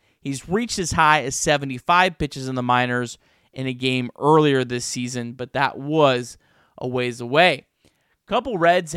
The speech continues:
have actually seen Jackson of late, and they're Reds that saw Jackson in the minors. T J Hopkins hit a home run off Jackson back on July twenty-seventh, when Jackson faced the Louisville Bats.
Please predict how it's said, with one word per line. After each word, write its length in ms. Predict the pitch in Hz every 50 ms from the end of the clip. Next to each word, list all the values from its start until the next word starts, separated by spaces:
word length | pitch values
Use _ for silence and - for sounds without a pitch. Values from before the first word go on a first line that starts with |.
| 165 -
have 320 | 160 - 165 165 160 147
actually 360 | 165 165 170 151 - - 139
seen 380 | 131 - - - 254 294 320 269
Jackson 520 | - 143 160 156 165 147 - - - 143
of 140 | 135 131 127
late, 260 | 131 139 143 175 165
and 140 | 135 135 135
they're 120 | 135 135
Reds 300 | 127 135 135 143 151 147
that 240 | 143 139 135 - -
saw 340 | - - 135 139 139 143 123
Jackson 560 | 151 - - 143 135 135 131 - - 143 135
in 200 | - 131 135 135
the 60 | 135
minors. 600 | 131 127 131 147 180 202 175 143 120 120 - - -
T 200 | - - 180 196
J 200 | 180 160 175 151
Hopkins 760 | 139 - - 165 202 226 - _ - 139 127 127 135 127 - _ _ _ _ _ _ _
hit 160 | - 151 143
a 100 | 143 135
home 300 | 123 143 139 139 131 131
run 220 | 139 160 202 226
off 220 | 214 165 139 131 -
Jackson 540 | - 139 139 127 127 123 - - 135 135 131
back 240 | 131 131 131 - _ -
on 200 | 135 135 131 123
July 380 | 127 123 120 127 127 127 127
twenty-seventh, 920 | 127 - - 131 123 113 120 - - - 185 190 196 202 202 202 190 _ _ _ _ _ _ _ _ _
when 160 | - 127 127
Jackson 460 | 123 139 135 135 135 - - 135 131 120
faced 360 | - 131 131 127 - - -
the 60 | 123
Louisville 340 | 123 123 123 120 113 113 120
Bats. 500 | 139 151 165 175 175 170 - - -